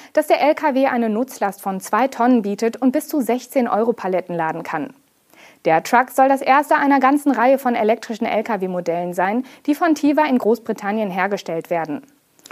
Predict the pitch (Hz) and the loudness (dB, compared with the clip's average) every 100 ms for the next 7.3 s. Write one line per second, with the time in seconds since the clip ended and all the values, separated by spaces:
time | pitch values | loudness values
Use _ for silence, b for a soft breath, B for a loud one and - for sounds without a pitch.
0 | B - 190 170 - 240 240 - 277 285 | B -4 -2 -2 0 0 2 2 2 2
1 | 285 285 294 320 294 240 269 311 269 254 | 4 2 2 2 4 4 2 2 0 0
2 | 247 226 247 262 240 240 302 294 302 247 | 0 0 0 2 0 0 -4 -4 0 2
3 | 214 262 269 262 220 196 208 208 226 240 | 2 0 0 0 0 0 -2 -2 -2 0
4 | 247 226 220 202 262 294 262 269 277 B | 0 -2 -4 -2 -2 -2 0 2 0 B
5 | B 339 269 254 262 220 240 240 202 190 | B 0 2 2 0 0 0 0 -2 0
6 | 196 - 277 202 247 214 170 180 254 - | -2 -2 -4 -2 -2 -2 -4 -4 -4 -6
7 | - - 143 | -10 -12 -14